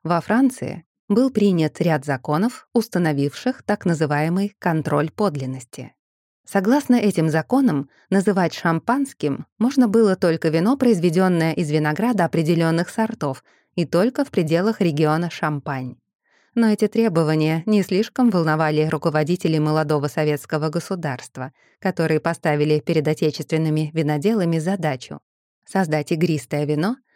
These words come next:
которое было бы доступно самым широким слоям советского пролетариата и интеллигенции. За дело взялся химик-шампанист, да, есть и такая профессия,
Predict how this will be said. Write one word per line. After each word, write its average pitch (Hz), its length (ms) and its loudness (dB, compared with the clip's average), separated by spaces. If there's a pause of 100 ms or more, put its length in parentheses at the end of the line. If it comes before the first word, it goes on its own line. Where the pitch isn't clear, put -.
(160)
которое 240 440 0
было 214 280 4
бы 160 100 2
доступно 214 720 0
самым 175 420 0
широким 165 480 0
слоям 160 460 -2
советского 151 640 -4
пролетариата 156 920 -2 (100)
и 240 160 4
интеллигенции. 143 1040 -2 (760)
За 160 200 0
дело 254 440 0
взялся 175 480 0
химик-шампанист, 160 1300 -2 (400)
да, 151 220 -4
есть 170 400 -4
и - 20 -2
такая 190 380 -2
профессия, 151 640 -4